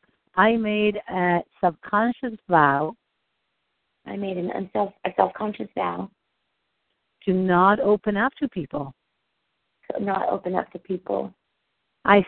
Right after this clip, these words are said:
Speaker 1: hadn't been really open with him during our relationship.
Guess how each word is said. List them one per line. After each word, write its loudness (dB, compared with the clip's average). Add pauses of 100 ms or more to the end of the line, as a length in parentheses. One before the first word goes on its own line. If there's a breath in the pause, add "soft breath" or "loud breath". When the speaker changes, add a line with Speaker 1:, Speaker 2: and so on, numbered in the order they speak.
Speaker 1:
hadn't 0
been -8
really 2
open -2
with -8
him -2
during -2
our 0
relationship. -6